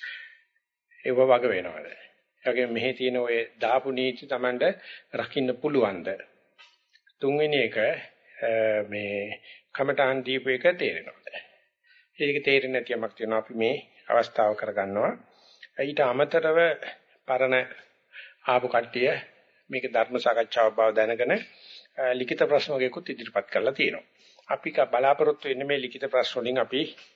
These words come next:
අ, සාකච්ඡා වාරේ පටන් අර ගන්නවා. ඒ අතර වාරයේදී සභාවට ආරාධනා කරනවා. අර පරණ කියපු මාතෘකා තුනෙන් හෝ ඒ උපදෙස් අනුව, ඒ, අ, නීති අනුව කටයුතු කරනකොට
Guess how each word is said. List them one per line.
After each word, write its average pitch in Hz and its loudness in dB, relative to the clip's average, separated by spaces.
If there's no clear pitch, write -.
අ, 117 2
සාකච්ඡා 127 2
වාරේ 110 2
පටන් 117 -2
අර 123 2
ගන්නවා. 123 0
ඒ 120 -4
අතර 131 -2
වාරයේදී 139 0
සභාවට 135 0
ආරාධනා 113 2
කරනවා. 110 0
අර 123 4
පරණ 120 -2
කියපු 117 -8
මාතෘකා 113 0
තුනෙන් 104 -6
හෝ 139 4
ඒ 135 0
උපදෙස් 139 -2
අනුව, 143 2
ඒ, 139 0
අ, 123 -8
නීති 131 0
අනුව 135 2
කටයුතු 127 -2
කරනකොට 123 -2